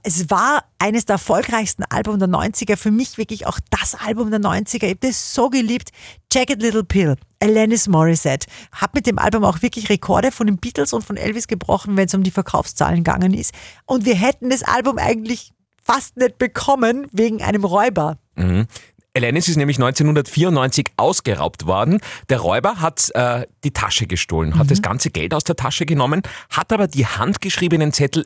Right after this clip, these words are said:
Speaker 2: in der Tasche gelassen, hat gemeint, das ist nichts wert. Und das waren damals eben die Songs fürs Album. Alanis hat gesagt, sie hätte sich,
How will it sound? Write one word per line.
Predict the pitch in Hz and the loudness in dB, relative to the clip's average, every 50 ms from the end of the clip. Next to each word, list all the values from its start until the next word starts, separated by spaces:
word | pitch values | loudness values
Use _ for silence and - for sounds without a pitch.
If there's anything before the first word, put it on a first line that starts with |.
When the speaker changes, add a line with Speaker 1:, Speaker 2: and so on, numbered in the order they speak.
| - - | -2 0
Speaker 2:
in | 160 185 | 2 2
der | 180 180 - | 2 2 2
Tasche | - - 113 - - 110 | 0 -2 0 0 0 0
gelassen, | - 95 82 80 67 - - 95 92 | -2 -2 -2 -2 -2 -4 -2 -2 -2
hat | 92 92 | -2 -2
gemeint, | - - 80 98 - | -4 -4 -4 -4 -4
das | 101 92 92 | -6 -10 -10
ist | 101 - | -8 -8
nichts | 95 92 - - | -8 -8 -6 -2
wert. | 95 123 156 - - - - - 139 - | -2 -2 -2 -2 -6 -14 -10 -10 -6 -4
Und | 95 - - | -2 -2 0
das | 147 - - | 0 0 2
waren | 226 233 | 2 2
damals | 220 208 214 214 196 - | 2 4 4 2 2 2
eben | 151 165 165 175 | 2 2 2 4
die | 170 | 4
Songs | 156 - 143 147 156 - | 4 4 2 2 0 0
fürs | - 160 143 - | 0 0 0 2
Album. | - 120 - 185 139 123 143 196 - - - - - - | 2 0 2 2 2 4 4 2 0 -2 -6 -10 -4 0
Alanis | 117 117 135 170 196 - | 2 2 4 4 2 2
hat | 175 - - | 0 0 0
gesagt, | 165 135 143 131 - - | 2 2 2 0 0 2
sie | 139 135 | 2 4
hätte | 143 139 - 139 | 4 2 2 0
sich, | 120 127 117 - - - | -2 -2 -2 -4 -8 -16